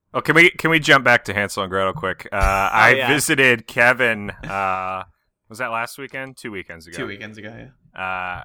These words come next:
Speaker 1: and
Speaker 2: Without me.
Speaker 1: in, in the tunnel under, uh,
Speaker 3: To be fair,
Speaker 1: what is
Speaker 3: you weren't invited.
Speaker 1: To
Speaker 2: To
Speaker 1: be
Speaker 2: be, yeah, that's a
Speaker 1: fair,
Speaker 2: good
Speaker 1: you
Speaker 2: point.
Speaker 1: don't have any money.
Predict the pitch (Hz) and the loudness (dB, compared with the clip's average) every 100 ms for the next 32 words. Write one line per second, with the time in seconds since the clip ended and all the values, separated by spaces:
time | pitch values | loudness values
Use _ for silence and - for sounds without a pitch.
0 | _ - 113 220 220 123 117 117 _ _ | _ -10 -4 2 2 0 -8 -10 _ _
1 | - 123 123 - 131 131 135 113 107 - | -8 -6 -6 -4 -2 -2 -2 -4 -8 -8
2 | 117 117 117 113 110 107 101 101 185 202 | -8 -6 -6 -4 -4 -4 -4 -2 -2 0
3 | 190 226 208 160 175 180 185 175 147 135 | 4 6 8 4 -2 -2 -2 -2 -8 -8
4 | 123 127 123 - _ - - - - _ | -6 -8 -8 -18 _ -20 -14 -14 -14 _
5 | - - - 151 165 - 175 170 160 135 | -20 -14 -8 -4 -4 -4 -2 2 2 2
6 | 120 117 - 131 135 131 120 110 104 95 | 2 -2 -6 -6 -4 -4 -6 -6 -8 -10
7 | 95 90 76 | -10 -10 -14